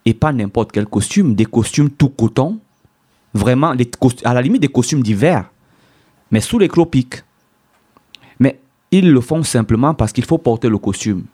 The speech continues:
Il faut dire, et on se dit, et quand vous les voyez, parfois vous retrouvez des costumes qui sont, qui ont de la, en fait, qui, qui ont des marques de sueur partout parce que ça chauffe, ça sue,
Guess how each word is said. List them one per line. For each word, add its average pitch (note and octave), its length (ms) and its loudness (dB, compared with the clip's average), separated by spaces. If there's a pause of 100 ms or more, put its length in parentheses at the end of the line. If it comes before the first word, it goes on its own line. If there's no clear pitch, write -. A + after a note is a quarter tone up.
(720)
Il G#2+ 100 0
faut C3+ 180 2
dire, A2 200 -2
et G#2+ 160 4
on B2 100 2
se A#2 140 -4
dit, G#2 340 -2 (440)
et A#2+ 100 0
quand D#3+ 160 -2
vous C#3 120 -4
les B2+ 120 2
voyez, A2+ 460 0
parfois C3+ 360 -4
vous A#2+ 120 -4
retrouvez A2 320 -4
des G2 100 -2
costumes F3 560 -2
qui C3+ 140 -8
sont, G#2+ 380 -4 (760)
qui - 100 -4
ont C3+ 80 2
de A2+ 60 -2
la, A2+ 100 -4 (160)
en A#2 100 -4
fait, C#3 200 -6
qui, - 120 -20
qui - 100 -2
ont C3+ 80 2
des A#2+ 100 2
marques B2 300 0
de G#2+ 100 -6
sueur A#2+ 300 -2
partout A2+ 400 -4
parce C3 240 -4
que B2+ 100 -4
ça G#2 160 -6
chauffe, F3 560 0
ça A2 160 -2
sue, G3+ 440 2